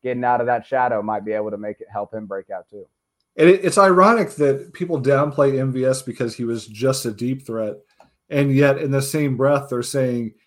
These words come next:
Speaker 2: "How do we replace the deep threat that was Tyreek Hill?" Right? I mean, it, it, it's, it, it's gonna be interesting, but, like,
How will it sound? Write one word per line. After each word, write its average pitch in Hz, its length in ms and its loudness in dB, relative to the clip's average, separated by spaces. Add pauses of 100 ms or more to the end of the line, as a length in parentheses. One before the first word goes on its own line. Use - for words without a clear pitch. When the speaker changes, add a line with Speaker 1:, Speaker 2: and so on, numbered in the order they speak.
Speaker 2:
"How 151 160 0
do 156 80 4
we 135 120 2
replace 135 500 0
the 123 80 -6
deep 131 280 -4
threat 120 180 -2
that 120 80 -8
was 123 160 -12
Tyreek 117 380 -4
Hill?" 147 240 0
Right? 135 240 0
I 147 100 -2
mean, 147 260 -4 (340)
it, 180 100 2
it, 185 140 4
it's, 160 300 -2 (920)
it, 185 220 4
it's 175 120 -2
gonna 196 160 4
be 165 160 2
interesting, 151 480 -4
but, 135 220 0
like, 127 320 -2